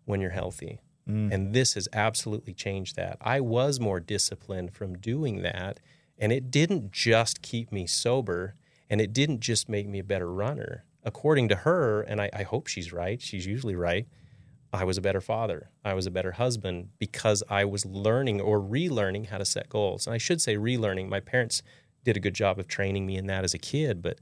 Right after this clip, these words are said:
Speaker 1: I had to get back to it. And that's the discipline aspect, right? Is some of us learn it at a young age, some of us don't.
Speaker 2: Yeah.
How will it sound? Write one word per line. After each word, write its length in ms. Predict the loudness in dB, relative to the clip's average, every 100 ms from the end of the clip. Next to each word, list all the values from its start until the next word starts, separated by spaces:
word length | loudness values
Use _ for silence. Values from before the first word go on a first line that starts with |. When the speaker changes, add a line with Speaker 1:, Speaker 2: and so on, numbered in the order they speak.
| -14 _ 0
Speaker 1:
I 80 | 2
had 140 | 2
to 60 | -2
get 120 | 0
back 240 | 0 -2
to 120 | -6 -10
it. 160 | -12 -8 -2
And 140 | 2
that's 240 | 2 2 -2
the 100 | -2
discipline 500 | 0 0 -2 -4 -2
aspect, 640 | -2 -2 -4 -4 -8 -10 _ _ _ _ -4
right? 320 | 0 2 0
Is 300 | 0 -2 -4 _
some 320 | -2 0 2
of 140 | 4 4
us 160 | 4
learn 300 | 2 2 4
it 100 | 2
at 100 | 2
a 40 | 0
young 260 | -2 -2
age, 520 | -4 -6 -6 -6 -10 -6
some 320 | -2 0 0
of 140 | 0 0
us 160 | -4
don't. 580 | -2 -2 -2 -4 -8 -12 -6
Speaker 2:
Yeah. 180 | -6